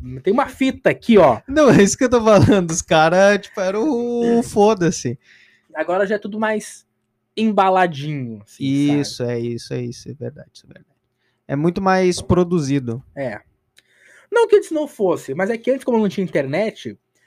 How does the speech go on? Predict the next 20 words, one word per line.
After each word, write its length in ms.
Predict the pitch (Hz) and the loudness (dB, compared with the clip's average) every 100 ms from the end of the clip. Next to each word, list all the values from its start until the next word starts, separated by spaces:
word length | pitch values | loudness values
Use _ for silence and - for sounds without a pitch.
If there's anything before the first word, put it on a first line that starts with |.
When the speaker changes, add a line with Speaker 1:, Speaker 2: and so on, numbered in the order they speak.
| _ | _
Speaker 1:
então 380 | - 170 185 190 190 | -14 -2 0 0 0
o, 220 | 175 185 _ | -2 -2 _
o 240 | 156 156 | -6 -6
cara 180 | 147 196 | -4 -4
que 60 | 202 | 0
fazia 280 | 196 175 180 | -2 0 0
show 240 | - 175 | 0 -2
na 160 | 165 139 | -2 -4
sexta, 640 | - 185 226 226 135 104 - _ _ _ _ _ _ _ | -4 0 0 -2 -8 -10 -12 _ _ _ _ _ _ _
se 180 | - | -8
ele 140 | 208 226 | -6 -6
se, 200 | - 185 165 _ _ | -10 -12 -14 _ _
se 160 | - | -12
drogasse, 460 | 156 160 156 156 151 | -2 0 0 -2 -4
fizesse 340 | 156 151 - | -6 -6 -6
merda 260 | 156 147 151 | -2 -2 -2
numa 260 | 151 147 135 | -2 -2 0
quarta-feira 480 | 165 165 147 160 147 | -2 -2 -4 -2 -2
de 160 | 127 | -4
noite, 500 | 131 190 208 - 104 | -2 -2 -4 -10 -14